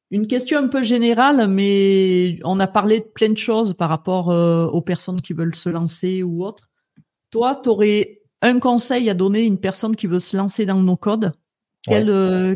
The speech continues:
Speaker 1: quelle serait ta réponse par rapport à ça ?
Speaker 2: Ah bah, c'est de mettre, euh, mettre les mains dedans, hein. C'est de créer un compte, d'ouvrir YouTube, euh, si on a besoin d'un, d'un tuto, ou, ou on peut même chercher juste tout seul soi-même, juste, je crée un compte, j'ouvre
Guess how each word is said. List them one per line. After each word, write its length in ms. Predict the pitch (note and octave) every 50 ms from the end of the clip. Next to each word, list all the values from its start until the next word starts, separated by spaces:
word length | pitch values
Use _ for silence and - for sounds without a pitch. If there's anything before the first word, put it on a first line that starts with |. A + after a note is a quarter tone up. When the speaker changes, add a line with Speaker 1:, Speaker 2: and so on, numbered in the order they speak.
| F#3+ -
Speaker 1:
quelle 220 | - - A3 A3 -
serait 240 | - A#3+ G#3 A3+ A#3
ta 160 | - G#3+ F#3+
réponse 380 | F#3+ F3+ - G3+ G#3+ - -
par 140 | - - D#3+
rapport 280 | D3+ D#3 - E3+ D#3+ D#3+
à 40 | D#3
ça ? 220 | - - F3+ F#3+ _ _ _ _ _ _ _ _ _ _ _ _ _ -
Speaker 2:
Ah 140 | A2+ A2+ A2
bah, 360 | G#2 G#2 G2 F#2+ F#2 F#2 F2+
c'est 220 | F2 - - A2
de 80 | F#2+ G#2
mettre, 400 | G2+ G#2+ A#2 A#2+ A#2+ - - -
euh, 260 | A2+ G#2 G#2 G#2 G2+
mettre 260 | G2+ G2+ A2 A2+ - -
les 60 | A2+
mains 160 | G#2 G2+ G2 F#2+
dedans, 320 | G2+ G2+ A2+ A2 G#2 G2
hein. 40 | G2
C'est 160 | - - A#2
de 60 | -
créer 180 | - - - A2+
un 100 | G#2+ G#2+
compte, 600 | A2+ - A2 B2 C#3 C3+ - - - - _ _ _ _ _ _ _ _ _ -
d'ouvrir 340 | C3 B2 A2+ B2 A#2+ A2+ A2+
YouTube, 420 | A2+ A2+ - - C3 C3+ C3+ A#2+ A2 - _ _ _ _ _ _ _ _ _ _ _ _ - -
euh, 520 | G2+ F#2+ F#2+ F#2+ F#2+ F#2+ F#2+ F#2 F#2 F#2
si 180 | F2+ - - G#2
on 80 | G2
a 80 | G2 G2
besoin 300 | G2 G#2 G2+ G2+ G2+ G2+
d'un, 240 | G2 G2 F#2+ F#2+ G2
d'un 160 | G2 G2 F#2+
tuto, 320 | - - A#2 - - A#2
ou, 320 | A#2+ A#2+ A2 G2+ F#2+ G2 F#2+ F#2+ - -
ou 120 | A#2+ A2 G2+
on 60 | F#2+
peut 120 | - A2+
même 340 | A#2+ D3 E3 E3 C3 A2+ G#2+
chercher 340 | - - A#2+ - - - G#2+
juste 380 | G#2+ A2 A2 - C#3+ D3 D3
tout 80 | - C3+
seul 180 | A#2+ - C3+ B2+
soi-même, 360 | - B2 C#3 E3+ D3 A2+ G#2+
juste, 360 | G#2 B2+ F3 - - - A2+
je 120 | G#2 -
crée 160 | - - - E3
un 100 | C3+ A#2+
compte, 280 | - C#3+ F3+ G3 - -
j'ouvre 540 | B2+ B2 A2+ A2 A#2+ F3 G3+ D#3 A#2 G2+ F#2+